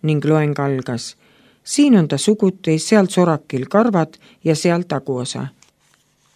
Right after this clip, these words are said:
Moffi tegi poolpöörde ja seisis jällegi oma valgetel käpakestel. Igale teisele noorukile, kes oleks mulle isalooma suguosi säärasel kombel näidanud,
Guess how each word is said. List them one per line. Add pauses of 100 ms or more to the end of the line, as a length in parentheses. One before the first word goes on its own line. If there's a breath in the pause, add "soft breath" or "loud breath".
(1160)
Moffi
tegi
poolpöörde
ja
seisis
jällegi
oma
valgetel
käpakestel. (2750)
Igale
teisele
noorukile,
kes
oleks
mulle
isalooma
suguosi
säärasel
kombel
näidanud,